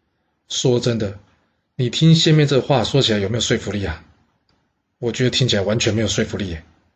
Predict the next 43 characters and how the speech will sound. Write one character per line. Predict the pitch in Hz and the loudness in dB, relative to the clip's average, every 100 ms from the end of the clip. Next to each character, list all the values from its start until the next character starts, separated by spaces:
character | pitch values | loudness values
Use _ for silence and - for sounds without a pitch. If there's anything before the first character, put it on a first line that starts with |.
| _ _ _ _ | _ _ _ _
不 | - | -6
过 | 117 104 - _ _ _ - | -4 -4 -6 _ _ _ -4
重 | 156 110 | 0 2
点 | 101 90 | 0 -4
不 | |
是 | 95 117 | -4 -2
理 | 87 | -2
由， | 87 80 - - _ _ | -6 -8 -16 -20 _ _
而 | - | -2
是 | 120 117 | -2 0
要 | 113 | 0
有 | 104 98 | 0 -2
一 | |
种 | 92 | -6
说 | - 104 | -4 -2
法。 | 98 87 - _ _ _ _ _ _ _ _ _ | -2 -4 -14 _ _ _ _ _ _ _ _ _
晋 | - 131 | -2 0
文 | 117 | 0
公 | 110 120 | -2 -2
既 | 117 | 0
然 | 127 110 | 0 0
已 | |
经 | 120 | -2
有 | 107 | -2
了 | 104 | -2
说 | - 123 | 0 0
法， | 113 82 - _ _ | 0 -4 -10 _ _
那 | 131 98 80 - | -2 0 -4 -4
就 | 117 | -2
有 | 98 | -2
台 | - 104 | -2 0
阶 | 113 | 0
可 | 107 | 0
以 | 92 | -2
下 | 110 82 | -2 -4
了。 | 80 _ _ _ _ _ - | -8 _ _ _ _ _ -20
所 | - 113 | -6 -4
以 | 87 - - - - | -4 -10 -20 -20 -8
他 | 110 107 | -2 -2
顺 | - 143 101 | 0 -2 -2
水 | 82 - 90 | -6 -6 -8
推 | 85 120 | -4 -2
舟， | 113 113 113 | 0 -2 -4